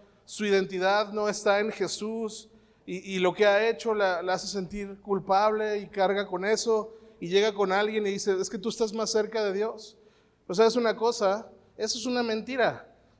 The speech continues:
Todos estamos a la misma distancia del Padre. ¿Y sabes cuál es esa distancia? Es, estamos a un lugar a la derecha.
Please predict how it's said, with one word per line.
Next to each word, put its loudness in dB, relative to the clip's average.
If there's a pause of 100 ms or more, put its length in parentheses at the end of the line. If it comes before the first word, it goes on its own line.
(120)
Todos 8
estamos 0
a 4
la 6
misma 0
distancia 0
del 0
Padre. 0 (340)
¿Y -8
sabes 6
cuál 4
es 4
esa 0
distancia? 0 (400)
Es, -8
estamos 0
a -2
un -4
lugar 0
a -2
la 0
derecha. -4